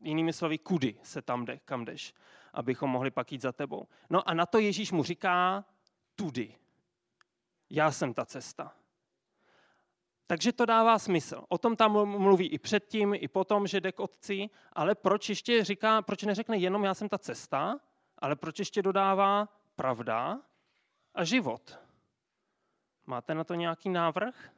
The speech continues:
Ta cesta mně dává smysl úplně takhle,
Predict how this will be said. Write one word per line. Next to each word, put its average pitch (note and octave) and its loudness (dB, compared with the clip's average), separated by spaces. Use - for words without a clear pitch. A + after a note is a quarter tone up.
Ta E3 4
cesta A3+ 12
mně G#3+ 12
dává G3+ 12
smysl G3+ 2
úplně F#3+ 0
takhle, F3 0